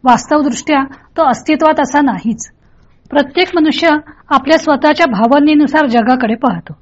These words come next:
म्हणून प्रत्येकाला हे जग वेगवेगळे दिसते.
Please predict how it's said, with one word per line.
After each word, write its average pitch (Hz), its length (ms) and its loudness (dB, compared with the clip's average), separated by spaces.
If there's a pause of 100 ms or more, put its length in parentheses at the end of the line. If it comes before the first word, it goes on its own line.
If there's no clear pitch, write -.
(360)
म्हणून 294 320 4
प्रत्येकाला 277 840 0
हे 240 200 2
जग 262 300 0
वेगवेगळे 311 460 -2
दिसते. 170 340 -12